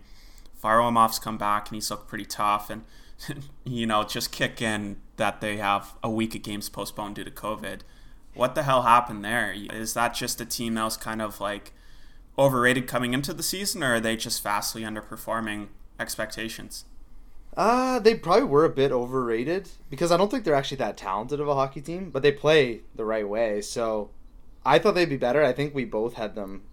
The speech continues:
Speaker 2: I think I maybe had them going to the Final Four, but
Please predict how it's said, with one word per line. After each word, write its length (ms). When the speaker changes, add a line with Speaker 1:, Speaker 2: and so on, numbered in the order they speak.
Speaker 2:
I 60
think 120
I 80
maybe 200
had 180
them 140
going 100
to 60
the 80
Final 260
Four, 320
but 260